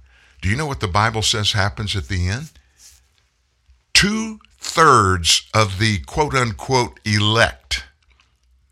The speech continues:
Now, who comprised the elect in the Bible? Christians that are following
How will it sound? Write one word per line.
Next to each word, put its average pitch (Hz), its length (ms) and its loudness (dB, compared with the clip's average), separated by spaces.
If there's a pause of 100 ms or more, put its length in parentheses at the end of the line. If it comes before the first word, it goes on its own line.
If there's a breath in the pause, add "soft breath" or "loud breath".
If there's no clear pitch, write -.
(320)
Now, 117 140 2
who 202 360 -4
comprised 127 640 0
the 104 100 -4
elect 95 640 -2 (960)
in 95 140 0
the 92 80 -2
Bible? 73 460 0
Christians - 640 0
that 92 120 -2
are 95 80 0
following 104 680 0